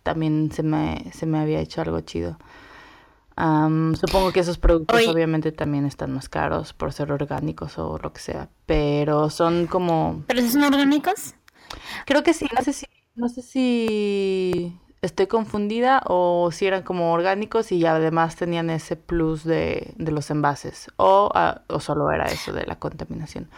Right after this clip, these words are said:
Speaker 2: Porque vi, vi de una chava, no sé de dónde, supongo que, creo que era gringa, que dizque bajó su nivel de basura como al no sé cuánto por ciento.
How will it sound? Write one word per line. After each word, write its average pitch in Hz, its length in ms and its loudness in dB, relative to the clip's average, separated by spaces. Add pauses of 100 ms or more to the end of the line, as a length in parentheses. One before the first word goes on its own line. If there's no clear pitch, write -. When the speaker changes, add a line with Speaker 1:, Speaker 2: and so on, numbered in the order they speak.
(460)
Speaker 2:
Porque 254 360 2
vi, 240 220 2 (260)
vi 247 140 4
de 240 120 6
una 269 260 4
chava, 262 560 4
no 226 140 0
sé 247 160 0
de 233 120 4
dónde, 220 520 0
supongo 208 560 -2
que, 185 500 -2 (220)
creo 226 140 2
que 240 100 0
era 240 120 4
gringa, 202 400 0 (440)
que 240 100 4
dizque 196 1500 4 (800)
bajó 226 420 2
su 254 180 4
nivel 220 380 4
de 226 80 4
basura 214 560 2
como 196 320 2
al 180 160 0
no 185 80 0
sé 202 120 -2
cuánto 208 340 0
por 208 140 0
ciento. 220 400 2